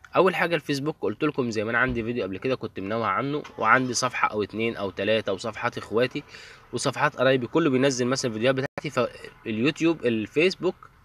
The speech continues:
لما يكون عليه رابط ليا الناس بتدخل أكتر حاجة ليا. الواتساب إن أنا بشارك الرابط بتاعي مع حد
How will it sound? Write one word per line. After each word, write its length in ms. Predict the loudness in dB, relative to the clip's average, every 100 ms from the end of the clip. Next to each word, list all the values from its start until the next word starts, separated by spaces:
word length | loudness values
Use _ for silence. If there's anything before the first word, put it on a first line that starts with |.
| _ _ _
لما 200 | -2 0
يكون 180 | 2 6
عليه 160 | 6 6
رابط 280 | 4 2
ليا 280 | 2 2 2 -2 -14 -20 -2
الناس 200 | 0 2
بتدخل 400 | 0 -2 2 2
أكتر 280 | 2 -2 0
حاجة 320 | 4 2 0 -8 -20 -20 _ _ 0
ليا. 260 | 2 0 -6 _ _ -20 -20 -2
الواتساب 540 | 6 8 8 8 4 4
إن 160 | 0
أنا 120 | 2 2
بشارك 400 | 4 4 4 4
الرابط 240 | 4 4
بتاعي 380 | 0 4 4 6
مع 200 | 8 8
حد 280 | 8 4